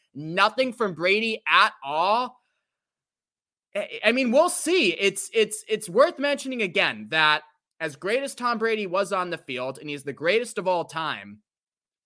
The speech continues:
you look at his off-field endeavors, from T B twelve Fitness to the Brady brand clothing line, One ninety-nine Productions, Tom vs Time, the Facebook series, the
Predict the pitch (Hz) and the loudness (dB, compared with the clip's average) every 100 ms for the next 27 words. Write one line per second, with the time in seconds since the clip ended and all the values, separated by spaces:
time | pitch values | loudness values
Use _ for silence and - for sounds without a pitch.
0 | _ _ - 170 208 233 247 233 214 - | _ _ -4 0 2 2 0 0 -2 2
1 | 185 220 - 302 - 185 165 180 110 101 | 2 2 -2 -2 -2 0 2 0 -2 -16
2 | - - _ - 151 135 135 202 208 214 | -20 -20 _ -8 -6 -6 -6 -4 -4 -4
3 | - 196 185 185 185 175 175 - - _ | 2 2 2 -2 -2 -2 -4 -6 -14 _
4 | - 143 113 110 143 214 233 175 196 196 | -14 -12 -12 -8 -6 -4 -4 2 2 2
5 | 180 - 180 175 175 170 165 165 165 165 | -2 2 4 4 2 0 0 0 -2 -6
6 | 160 _ _ _ _ _ _ _ 110 147 | -12 _ _ _ _ _ _ _ -6 0
7 | 220 240 233 226 214 202 202 185 170 180 | 0 0 -2 -2 -2 -2 -2 -4 0 0
8 | 180 - 175 170 - - 175 208 196 196 | 0 -4 -6 -6 -10 -2 0 0 -2 -6
9 | - 170 175 180 151 170 170 - 170 - | -6 -4 -4 -4 -6 -4 -4 -6 -10 -8
10 | - 165 165 165 147 127 135 127 127 | -6 -4 -4 -6 -8 -8 -6 -4 -6